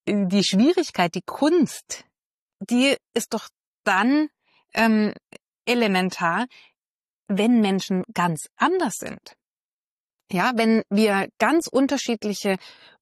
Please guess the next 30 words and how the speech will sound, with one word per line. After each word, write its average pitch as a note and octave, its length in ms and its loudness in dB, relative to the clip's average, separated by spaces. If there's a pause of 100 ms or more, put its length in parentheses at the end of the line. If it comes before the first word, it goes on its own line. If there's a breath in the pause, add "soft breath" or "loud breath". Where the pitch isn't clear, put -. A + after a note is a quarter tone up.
(120)
Urteile B3 640 2
zu - 180 -4
aktuellen G3+ 580 -2
Themen B3+ 480 0
haben, F3 320 2
wenn F#3+ 220 2
wir G3 180 0 (380 loud breath)
andere G3+ 420 0 (160)
Hobbys A3+ 460 2
haben, G3 360 2
wenn G3 140 0
wir G#3 120 -2
andere G#3 240 -2
Interessen F#3+ 540 -2
haben, F#3 200 0
wenn G#3 160 2
wir A3 100 0
anders G#3 320 0 (100)
denken, G3 520 0
das B3 180 -4
ist - 180 -8
doch - 180 -8 (340)
der A3 100 2
Moment, G3+ 360 2
in G3+ 140 0
dem F#3+ 280 0 (400 soft breath)
das F#3 180 -2
schwierig A#3 420 0
wird. D3 220 -6
Also F#3 260 0